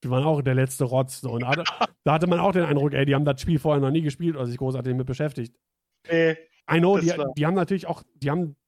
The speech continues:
Speaker 1: zehn Spiele, mit denen die sich auseinandersetzen müssen. Äh, und natürlich spielen die nicht so regelmäßig X-Wing. Alles klar. Aber es sah zumindestens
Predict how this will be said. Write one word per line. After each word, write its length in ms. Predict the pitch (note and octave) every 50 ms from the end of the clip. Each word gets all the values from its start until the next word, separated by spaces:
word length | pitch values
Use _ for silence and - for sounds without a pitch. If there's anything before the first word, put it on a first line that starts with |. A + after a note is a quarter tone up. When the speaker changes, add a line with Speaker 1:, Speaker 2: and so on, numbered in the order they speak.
| _ _ -
Speaker 1:
zehn 280 | - F3 F3 G3 F#3+
Spiele, 320 | - - - C#3+ C#3 C3+ B2+
mit 160 | B2+ B2 -
denen 180 | C3 B2+ C3+
die 60 | C3 B2+
sich 180 | B2+ C#3+ -
auseinandersetzen 680 | C3 B2 C3 B2+ C3+ D3 D#3 C3+ C3+ C#3 C3+ - D3 C3
müssen. 280 | C#3 C#3+ D3+ C#3+ C#3+ - _ _ _ _ _ _ _ - D3+ - -
Äh, 80 | - C3+
und 720 | C3 B2+ B2+ B2+ B2+ B2+ B2+ B2 B2 A#2+ - D3 C#3 C#3
natürlich 300 | D3 C#3 C3+ E3 D#3+ -
spielen 240 | - - D#3+ D#3+ D#3
die 80 | C#3+
nicht 140 | C#3+ C#3+ C3+
so 80 | - C#3
regelmäßig 440 | C3 C3+ C3 B2+ B2+ B2 B2 - C#3
X-Wing. 280 | B2+ - - A#2 - -
Alles 220 | D3+ D3 D3 C3
klar. 180 | - A#2 G2+ - _ _ _ _ _ _ _ _ _ _ - _ -
Aber 240 | - C3 C3+ B2+ C3
es 120 | B2 A#2
sah 320 | B2 A#2+ A#2+ A#2 B2+ C3+
zumindestens 880 | - - - C3+ A#2 A2+ B2+ C3+ C#3+ C#3 C3 B2+ - - C3+ B2+ B2 -